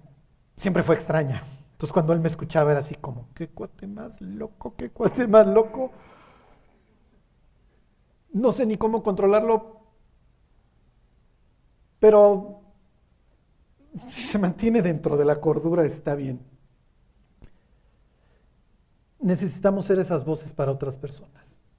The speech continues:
Relájate, <laughs> no, no, no se va a acabar el planeta mañana. Mi Rubén, mi Absalón, hay muchos problemas en la vida y hay tiempo de chillar, ponte a chillar ahorita si quieres.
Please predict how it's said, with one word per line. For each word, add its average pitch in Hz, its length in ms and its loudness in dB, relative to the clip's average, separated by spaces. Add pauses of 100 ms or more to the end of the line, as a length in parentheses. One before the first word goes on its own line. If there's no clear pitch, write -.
(720)
Relájate, 160 800 -10
<laughs> - 80 -18
no, 190 80 -8
no, 160 240 -8
no 170 260 -8
se 196 80 0
va 185 80 2
a 175 40 0
acabar 170 200 2
el 165 80 -2
planeta 139 380 -4
mañana. 196 480 -8 (1700)
Mi 160 80 0
Rubén, 233 580 4
mi 214 100 2
Absalón, 240 720 -2
hay 208 80 -2
muchos 202 240 -8
problemas 196 640 -4
en 160 160 -6
la 175 80 -8
vida 254 340 -4
y 233 80 0
hay 196 100 2
tiempo 190 280 -2
de 156 80 -2
chillar, 208 400 -4
ponte 196 180 -4
a - 40 -6
chillar 156 280 0
ahorita 147 260 -2
si - 140 -12
quieres. - 540 -18